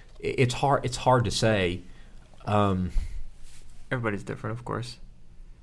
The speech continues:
Speaker 1: Yeah, I, I just, I just think, I, I think about my ministry.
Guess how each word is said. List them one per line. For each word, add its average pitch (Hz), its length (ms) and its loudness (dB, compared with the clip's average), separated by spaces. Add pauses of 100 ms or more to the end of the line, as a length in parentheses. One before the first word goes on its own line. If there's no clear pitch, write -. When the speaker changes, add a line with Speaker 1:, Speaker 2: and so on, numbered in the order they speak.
(640)
Speaker 1:
Yeah, 135 280 4
I, 196 300 10
I 262 40 8
just, 254 360 4
I 202 140 6
just 208 280 8
think, - 680 6
I, 156 240 8
I 143 40 4
think 226 280 6
about 117 300 8
my 110 160 8
ministry. 92 580 0